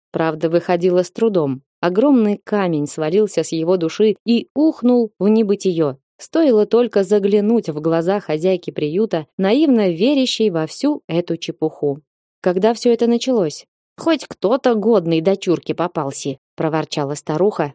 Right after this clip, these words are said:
прекращая наблюдение за этими двумя. Вытерев пот со лба, она направилась было к лестнице, однако передумала и вернулась к стекляшке. «Что там Сайка говорила про чашу?» С этими словами Агата почесала себя по спине,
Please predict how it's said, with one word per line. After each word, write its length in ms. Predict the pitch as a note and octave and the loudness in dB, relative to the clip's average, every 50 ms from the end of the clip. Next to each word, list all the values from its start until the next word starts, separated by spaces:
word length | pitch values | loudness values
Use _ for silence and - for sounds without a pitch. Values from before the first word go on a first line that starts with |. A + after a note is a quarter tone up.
| _ _ | _ _
прекращая 640 | - - F#3 - A3+ A#3 A#3 - - E3+ D3 C#3 C#3 | -4 -4 -4 -2 -2 -2 -2 -2 -2 -2 -2 0 -2
наблюдение 680 | D#3 D3 D3+ D#3+ E3 D3+ E3+ A3 A#3+ G#3+ F3+ E3 D#3 | -2 -2 -2 -2 -2 0 2 0 2 2 0 0 0
за 120 | D3 D#3+ D#3 | 0 0 0
этими 340 | D#3+ E3+ E3 - F3 E3+ | 0 0 -2 -2 -2 -2
двумя. 420 | D#3+ E3 E3+ F3+ F3 D#3+ C#3+ C3+ C3+ _ _ _ _ _ - | -2 -2 -2 -2 0 -2 -2 -4 -8 _ _ _ _ _ -2
Вытерев 500 | A#3 D4+ D4 - B3 G#3+ G#3 G#3 - _ | -2 -2 0 2 2 2 2 0 -2 _
пот 240 | - B3 A#3 F#3+ - | -4 -2 -2 -2 -2
со 140 | - E3+ D#3 | -4 -2 -2
лба, 380 | D3+ D3+ D#3 F3 G3+ A3+ A#3+ - _ _ _ _ | -2 0 0 0 -2 -2 -4 -8 _ _ _ _
она 180 | F#3 F#3 G3 G3+ | -2 -2 0 0
направилась 640 | G#3+ G#3 G#3 B3 C4+ C#4 A#3+ A3 G3+ G3 F#3 F3 | 0 0 0 0 0 0 0 2 0 0 -2 0
было 240 | E3+ G#3+ B3 A3+ G3+ | 0 0 2 2 0
к 100 | - - | 0 0
лестнице, 680 | A#3 C#4+ D#4 C#4+ - - E3 D3 - - C#3+ B2+ B2 - _ _ _ _ | 0 0 0 -2 -2 -4 -4 -4 -4 -6 -6 -8 -8 -10 _ _ _ _
однако 400 | - E3 F3 G3 G3+ G3 - A3 | -6 -4 -2 0 -2 0 -2 -2
передумала 680 | G#3+ D#4 D#4+ D#4+ A#3+ E3 D#3+ D3+ D3+ C#3+ C#3+ C#3+ C#3+ - _ _ _ | -2 0 0 0 0 0 0 0 0 0 0 -2 -4 -6 _ _ _
и 140 | F4 E4+ C4+ | 0 0 2
вернулась 500 | F3 F3 E3 D#3 E3+ G#3+ A#3 G#3 F#3 - | 2 2 0 2 0 0 2 0 0 -2
к 60 | - | -8
стекляшке. 640 | - - F3 - D#3 D3+ C#3 C3 - - C#3 C3 - _ _ _ _ _ _ | -10 -10 -6 -4 -4 -4 -4 -4 -6 -8 -10 -12 -12 _ _ _ _ _ _
«Что 320 | - - - - D#4+ E4 D#4 | -16 -16 -4 -2 0 0 2
там 220 | - C#4+ C4+ C4+ | 2 2 2 2
Сайка 420 | - - C#4+ C4+ C4 A3 - A#3 A3 | 0 0 0 0 0 2 0 0 2
говорила 580 | G#3 A3+ G#3+ A3 A3+ A#3 A#3 A#3+ A#3 A3+ G#3+ | 2 2 4 4 2 2 2 2 2 2 2
про 200 | G3+ A3+ A3+ A3+ | 2 0 0 0
чашу?» 520 | A3 - A3+ G#3+ G#3 G3 - - G3+ F#3+ - _ _ _ _ | 0 0 0 0 0 0 0 0 -2 -2 -2 _ _ _ _
С 120 | _ - F#3+ | _ -2 -2
этими 260 | F3+ - F3 F3 E3+ | 0 0 0 0 0
словами 580 | E3 - F3+ F3 E3+ E3+ F3+ G#3+ A3 G3+ F3 D#3+ | 0 0 0 0 0 2 2 2 2 0 0 -2
Агата 400 | D#3+ D#3+ D#3+ F#3 F#3 - - - | -2 -2 0 -2 -2 -2 -4 -4
почесала 540 | - E3+ - G3 G3 - G3 E3+ D#3+ D#3 | -4 -4 -2 -4 -2 -2 -2 -2 -2 -2
себя 280 | - - E3 D#3+ E3 D3+ | -6 -6 -4 -4 -4 -2
по 120 | - D#3+ | -2 -4
спине, 420 | - - - F3+ F3+ G3 G#3+ A#3+ | -6 -2 -2 -2 0 0 0 0